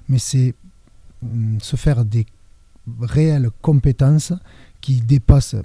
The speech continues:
souvent les personnes dites valides. Donc c'est aussi voir l'avantage qu'on peut, euh, avou-, tirer de certaines situations de handicap.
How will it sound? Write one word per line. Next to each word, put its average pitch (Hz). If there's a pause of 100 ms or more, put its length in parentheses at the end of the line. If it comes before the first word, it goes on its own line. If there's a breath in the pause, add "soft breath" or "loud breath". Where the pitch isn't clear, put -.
(200)
souvent 147 (100)
les 113
personnes 123
dites 113
valides. 107
Donc 117
c'est 120 (140)
aussi 127
voir 127
l'avantage 135 (540 soft breath)
qu'on 127
peut, 120
euh, 120
avou-, 120 (460)
tirer 135
de 127
certaines 117
situations 120
de 123
handicap. 110